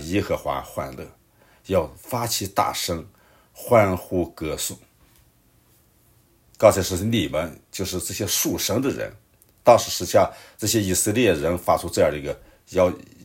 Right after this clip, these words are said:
要求，你们要唱新歌赞美神。那现在是，不仅是以色列人，不仅是我们这些属神的人，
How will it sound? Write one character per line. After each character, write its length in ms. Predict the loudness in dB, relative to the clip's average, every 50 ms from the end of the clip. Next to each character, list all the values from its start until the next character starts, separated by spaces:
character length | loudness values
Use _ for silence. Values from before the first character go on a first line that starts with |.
| _ _ _ _ _
要 240 | 2 6 6 6 6
求， 220 | 4 2 -4 -4 -10 _ _ _ _ _ _ _ _ _ -20 _ _ _ _ _ _ -8
你 100 | -8 -6
们 120 | -2 0
要 200 | 0 0 -2 -2 _ _ _ -20 _ _ _ -20 _ _ _ -20 -20 -20 -20 _ _ _ _ _ _ -8
唱 200 | 0 0 2 2
新 200 | 2 -2 -2 -4
歌 160 | -4 -6 -2
赞 180 | 0 0 -2
美 100 | -2 -4
神。 220 | -8 -10 -10 -10 -12 -20 _ _ _ _ _ _ _ _ _ _ _ _ _ _ _
那 80 | -4 -2
现 200 | 2 2 2 2
在 80 | 2
是， 120 | 0 -2 -4
不 140 | -4 -4 -2
仅 140 | 0 0
是 160 | 0 0 -2 -2
以 100 | -2 0
色 160 | 0 0 0
列 160 | 4 4 4
人， 140 | 4 2 -2 -2
不 80 | -2 -2
仅 120 | 0 0
是 120 | -2 -2 0
我 120 | 0 0
们 80 | 0 0
这 60 | -4
些 160 | -4 -4 -2
属 240 | -4 -2 -4 -4 -6
神 160 | -2 -2 -4
的 80 | -4 -4
人， 180 | -6 -6 -8